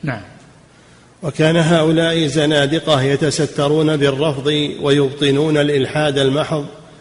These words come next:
Speaker 2: وينتسبون إلى أهل بيت الرسول صلى الله عليه وسلم،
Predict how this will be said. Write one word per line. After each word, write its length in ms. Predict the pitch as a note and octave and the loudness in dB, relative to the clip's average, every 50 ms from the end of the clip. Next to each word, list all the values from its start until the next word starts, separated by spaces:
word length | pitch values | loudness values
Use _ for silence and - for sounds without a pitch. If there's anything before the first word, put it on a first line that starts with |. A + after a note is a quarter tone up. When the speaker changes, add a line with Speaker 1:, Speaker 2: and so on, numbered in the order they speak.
| - - - | -18 -8 -2
Speaker 2:
وينتسبون 960 | C#3+ C3 C#3+ C#3 C#3 C3+ B2+ - C#3+ C3+ - D3 C3+ B2+ D3 E3 E3+ D#3+ | 0 2 2 2 2 0 0 0 -2 -2 -2 -2 -2 -2 -2 0 2 2
إلى 300 | D#3 D3+ D3+ D3 C#3 C3+ | 2 2 2 2 2 2
أهل 420 | C3 C3 C#3 C#3+ C3+ C#3 C#3 C#3 C3 | 0 0 0 -2 -2 0 0 0 0
بيت 260 | C#3+ D#3 D3+ - D#3+ | 0 -2 -2 -2 -4
الرسول 600 | C#3+ C3+ C3+ C3+ C3+ - - D3+ D3 C#3 C#3 C3 | -4 -2 0 -2 -2 -2 -2 -2 -2 0 0 -2
صلى 260 | - - D3 C#3 C3+ B2+ | -2 -2 -4 -2 -2 0
الله 400 | B2+ C3 C3+ C#3+ C3+ B2 C#3 C3 | 0 0 0 0 0 0 0 0
عليه 400 | B2 B2+ C3+ C#3 C#3+ B2+ B2+ B2+ | 0 0 0 0 0 0 0 0
وسلم، 600 | B2 A#2+ G#2+ - A#2 A2+ G#2 G#2 G#2+ G#2+ G#2+ | -2 -2 -2 -4 -4 -4 -4 -4 -6 -6 -8